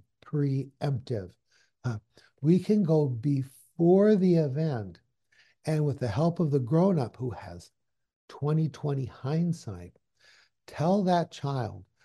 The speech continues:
whatever he or she needs to hear so that she's not negatively affected by that,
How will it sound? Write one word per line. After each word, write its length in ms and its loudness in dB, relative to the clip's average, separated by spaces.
whatever 520 -2
he 260 2
or 120 0
she 300 -6
needs 380 -4
to 120 -4
hear 400 -2
so 180 0
that 220 0
she's 360 -4
not 560 0
negatively 800 -2
affected 580 -4
by 180 0
that, 280 -6